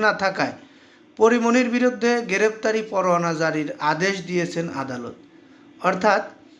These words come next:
আদালতে পরিমণির হাজির থাকার কথা ছিল, কিন্তু সে হাজির না থাকায় তার বিরুদ্ধে গ্রেপ্তারি পরোয়ানা জারি করেছেন আদালত। ঢাকার চিফ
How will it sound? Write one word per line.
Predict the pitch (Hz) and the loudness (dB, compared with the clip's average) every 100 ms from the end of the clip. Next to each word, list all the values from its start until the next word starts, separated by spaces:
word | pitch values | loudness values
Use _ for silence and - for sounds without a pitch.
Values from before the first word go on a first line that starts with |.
| - - - - 165 | -20 -20 -20 -6 0
আদালতে | 190 220 220 214 220 220 233 - - _ - | 2 4 4 2 2 2 0 -4 -18 _ -14
পরিমণির | 196 196 196 196 202 190 160 | -8 -6 -6 -6 -4 -2 -2
হাজির | 170 196 - | -2 -4 -6
থাকার | 175 190 185 | -4 -2 0
কথা | 175 180 185 | 0 -2 -6
ছিল, | 185 180 202 240 - - - - - - | -6 -4 -6 -8 -16 -20 -20 -20 -20 -8
কিন্তু | 208 226 233 220 226 - | -2 0 0 -2 -2 0
সে | 175 160 139 | 2 2 2
হাজির | 156 175 208 190 | 2 2 -2 0
না | 180 175 185 | 2 2 -2
থাকায় | 175 139 160 - - - _ _ 185 | -2 -2 -4 -8 -20 -20 _ _ 0
তার | 190 202 | 0 2
বিরুদ্ধে | 226 220 180 208 175 | -2 -2 -4 -4 -2
গ্রেপ্তারি | 180 190 185 190 185 185 | -2 -2 -4 -4 -2 -2
পরোয়ানা | 180 170 160 160 160 | 0 0 0 -2 -2
জারি | 151 151 143 | -2 -2 -4
করেছেন | 147 151 143 196 247 - - - 165 | -4 -4 -2 -2 -2 -4 -8 0 2
আদালত। | 156 139 117 - - - - - - - | 2 -2 -4 -14 -20 -20 -20 -20 -20 -8
ঢাকার | 160 190 196 247 226 | 0 0 4 2 2
চিফ | 247 | 0